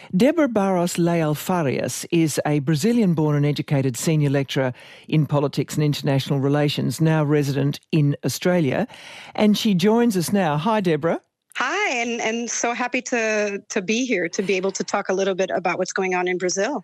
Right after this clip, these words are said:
Speaker 1: Well, is Brazilian democracy at risk here, as some do suggest in pretty, uh, strong terms?
Speaker 2: Well, that is a very valid question. I mean, that's something that I've been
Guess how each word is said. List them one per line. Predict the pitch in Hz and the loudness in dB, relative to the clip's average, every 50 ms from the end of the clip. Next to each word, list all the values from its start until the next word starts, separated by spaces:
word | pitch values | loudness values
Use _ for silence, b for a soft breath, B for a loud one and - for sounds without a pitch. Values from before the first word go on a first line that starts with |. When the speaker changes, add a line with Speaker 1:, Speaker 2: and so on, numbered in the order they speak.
| - _ | -12 _
Speaker 1:
Well, | - 302 359 359 339 - | 2 4 4 4 4 0
is | - 294 415 508 554 539 - | 2 2 2 2 2 -2 -6
Brazilian | - - 302 302 196 220 254 240 220 220 214 | -2 0 2 2 4 2 2 2 4 2 2
democracy | 196 180 196 185 190 190 190 185 - 190 165 - - 180 165 165 156 - - _ | 2 2 2 2 2 2 2 0 -2 -4 -4 -2 -2 -2 -2 -2 -2 -6 -8 _
at | - 196 185 - - - - - _ | -2 -2 -2 -2 -4 -8 -14 -12 _
risk | - 160 170 180 180 170 - - - | -6 -2 2 2 2 2 2 -2 -8
here, | - 151 143 143 156 160 254 294 - | -6 -6 -4 -2 -2 -2 -2 -2 0
as | - 180 180 - | 0 0 0 0
some | - - - - - 240 240 247 247 214 190 | -2 -6 -4 -2 0 2 2 2 2 2 2
do | 160 202 202 208 214 | 2 2 2 2 2
suggest | 208 - - 165 131 151 156 180 339 392 - - - | 0 -2 -4 -4 -2 0 0 0 0 -2 -4 -6 -4
in | 196 175 170 | -4 -2 -2
pretty, | 165 - 392 440 392 247 185 165 165 | -2 -2 0 0 0 0 -2 0 0
uh, | 160 156 156 - - - - | 0 0 0 -2 -4 -6 -6
strong | - - - - 233 220 214 180 165 | -8 -10 -4 0 0 0 2 0 0
terms? | - - 240 208 151 143 165 247 - - - _ _ _ _ _ _ _ _ _ _ _ _ _ _ | -2 -2 -2 -2 -2 -2 -4 -6 -8 -10 -14 _ _ _ _ _ _ _ _ _ _ _ _ _ _
Speaker 2:
Well, | - 226 247 254 254 233 | -4 -2 0 0 -2 -2
that | 240 208 247 269 | -2 -2 -2 -2
is | 311 359 349 | 0 -2 -2
a | 339 330 | -2 -2
very | 254 226 240 233 233 240 233 | -2 -2 0 0 0 0 -2
valid | 202 180 202 190 190 196 190 185 175 170 165 190 - _ _ | -2 -2 -2 -2 0 0 -2 -2 -2 -4 -8 -12 -14 _ _
question. | - - 151 151 - - - - - - - | -6 -6 -4 -4 -4 -6 -6 -6 -6 -6 -4
I | - - 202 | -2 -2 0
mean, | 208 202 202 202 | 0 0 0 0
that's | 185 202 - - - - | 0 -2 -4 -4 -6 -4
something | - 226 214 214 202 - 214 202 202 | -2 -2 -2 -2 -2 -2 -2 -2 -2
that | 180 202 190 180 180 180 180 175 - - - - | -2 -2 -2 -2 -2 -2 -4 -4 -6 -8 -6 -4
I've | 196 196 190 196 190 175 160 | -2 -2 -2 -4 -6 -4 -4
been | 202 202 196 196 190 190 185 180 175 - | -2 -2 0 0 0 0 0 -2 -2 -4